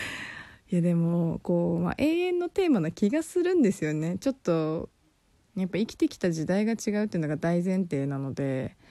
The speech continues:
なんかその価値観だったりとかもそうだし、育てられか-、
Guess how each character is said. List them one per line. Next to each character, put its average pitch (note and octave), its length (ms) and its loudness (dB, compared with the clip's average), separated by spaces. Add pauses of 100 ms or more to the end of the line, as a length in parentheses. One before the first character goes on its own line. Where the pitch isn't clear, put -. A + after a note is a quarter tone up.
(300)
な G3 120 4
ん F#3+ 40 2
か E3 140 -2
そ E3 100 -4
の D#3 140 -2
価 F3 180 -6
値 - 180 -8
観 A3+ 300 2
だ A#3 80 2
っ A3+ 40 -2
た - 180 -4
り E3 100 -2
と D#3 80 -6
か D3+ 100 -6
も D3+ 140 -2
そ E3 220 -2
う - 20 -2
だ D3 100 -2
し、 D3+ 200 -4
育 E3 300 0
て F3 120 2
ら F3+ 140 2
れ F#3 100 0
か-、 G#3 160 -2